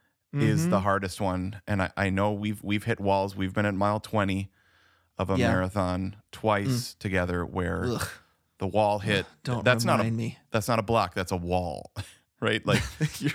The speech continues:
Speaker 2: you're right.
Speaker 1: It's, it's
Speaker 2: It's, it's like a, a, a, a giant pile of blocks.
Speaker 1: <laughs> Right. But we were
Speaker 2: Including, like, "Oh no, I've been a horrible son." <laughs> Remember that? Like, "Oh no.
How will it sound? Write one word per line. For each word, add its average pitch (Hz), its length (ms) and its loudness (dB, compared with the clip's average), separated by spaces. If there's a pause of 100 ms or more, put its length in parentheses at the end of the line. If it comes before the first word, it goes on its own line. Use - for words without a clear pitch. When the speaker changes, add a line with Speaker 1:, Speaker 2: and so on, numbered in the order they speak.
(200)
Speaker 2:
you're 143 180 4
right. 127 340 0
Speaker 1:
It's, - 240 -8
it's 117 160 2
Speaker 2:
It's, - 140 -2
it's 151 240 0
like 135 240 0 (260)
a, 156 120 4 (360)
a, 139 160 4 (240)
a, 139 140 4 (260)
a 135 100 2
giant 151 580 2 (280)
pile 156 480 4
of 135 140 -2
blocks. 131 680 2
Speaker 1:
<laughs> 175 60 -6 (400)
Right. - 480 -10 (640)
But 151 100 6
we 165 80 4
were 185 60 10
Speaker 2:
Including, 196 400 2
like, 156 360 0
"Oh 190 280 4
no, 185 260 4
I've 175 200 2
been 180 100 -2
a 180 100 4
horrible 190 680 2
son." 160 720 2 (100)
<laughs> - 80 -10
Remember 165 320 6
that? 165 500 2
Like, 156 300 0
"Oh 175 320 2 (140)
no. 196 480 -2